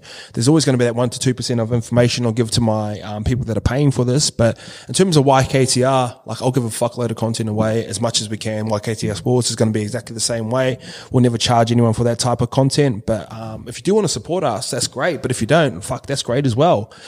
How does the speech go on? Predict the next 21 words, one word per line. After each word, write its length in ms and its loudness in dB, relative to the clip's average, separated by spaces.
If 80 -6
we're 80 2
making 300 0
content 420 -4
and 100 -4
you 60 4
come 220 0
home 240 4
and 80 0
you're 80 0
like, 160 -4
"Fuck, 380 -6
I've 100 -2
just 160 -4
had 140 -2
the 100 2
worst 460 2
day," 280 2
and 120 -2
your 160 0
vlog 400 2